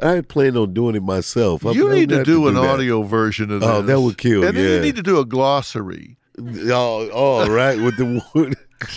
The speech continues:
Speaker 2: So
Speaker 1: Give me some, man. I don't even, I thought it was easy. I thought it was very easy.
Speaker 2: Okay, explain hookup.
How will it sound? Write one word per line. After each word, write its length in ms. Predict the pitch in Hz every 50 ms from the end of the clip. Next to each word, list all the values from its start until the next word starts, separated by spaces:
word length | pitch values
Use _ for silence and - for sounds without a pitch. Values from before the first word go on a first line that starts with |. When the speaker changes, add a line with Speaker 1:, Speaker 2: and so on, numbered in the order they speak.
| - - - 339 - -
Speaker 2:
So 120 | - 196
Speaker 1:
Give 80 | 165 147
me 60 | 262 285
some, 360 | - - 214 196 160 143 135
man. 180 | 165 185 196
I 40 | 214
don't 200 | 220 208 208 208
even, 160 | 214 190 185 208
I 60 | 214
thought 240 | 220 - 226 214 208
it 40 | 196
was 200 | 196 185 175 180
easy. 220 | 208 214 196 175 170 _ _ - - - - -
I 80 | 190 202
thought 140 | 233 233
it 40 | 208
was 100 | 202 196 185
very 260 | 214 202 190 185 190
easy. 300 | 196 185 156 113 101 98 - - -
Speaker 2:
Okay, 360 | 202 208 - 233 214 208 190
explain 600 | - 214 208 - - - - 247 262 262 254 233
hookup. 680 | 190 139 175 196 190 - - 143 123 104 85 - -